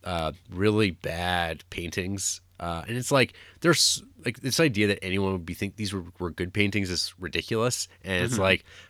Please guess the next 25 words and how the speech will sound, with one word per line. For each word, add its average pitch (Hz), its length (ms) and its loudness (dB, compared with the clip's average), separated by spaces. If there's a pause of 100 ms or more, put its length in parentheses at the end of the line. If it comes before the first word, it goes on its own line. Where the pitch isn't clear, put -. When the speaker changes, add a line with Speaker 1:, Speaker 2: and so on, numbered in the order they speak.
Speaker 1:
they 185 100 2
could 139 120 2
have 107 60 2
put 101 120 0
a - 20 2
little 87 140 -2
bit 80 140 -4
more 78 220 -8
effort 90 300 -4
into 80 160 -8
making 85 220 -6
those, 78 120 -6
like, 80 140 -6
really 85 180 -6
good 90 240 -4
paintings, 80 500 -6
but 95 100 -2
instead 95 260 -2
they're, 101 140 2
like, 82 240 -2
very 90 560 0
childlike. 90 600 -2
But 92 80 0
I'm 87 80 -2
sure, 87 320 0